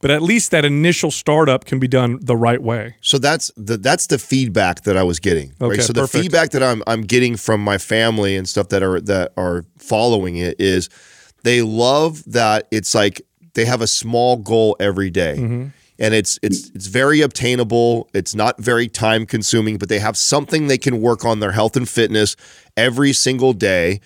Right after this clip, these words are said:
Speaker 2: And every week we kinda scale it up so they can start to slowly build the volume
Speaker 1: Mm-hmm.
Speaker 2: up and get some momentum.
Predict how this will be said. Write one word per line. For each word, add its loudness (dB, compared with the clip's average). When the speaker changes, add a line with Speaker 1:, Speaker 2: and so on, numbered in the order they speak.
Speaker 2:
And -4
every 2
week 2
we 0
kinda -2
scale 0
it 0
up 2
so -6
they 0
can -12
start -2
to -2
slowly 0
build 0
the -2
volume 0
Speaker 1:
Mm-hmm. 0
Speaker 2:
up -2
and -6
get 0
some -2
momentum. 0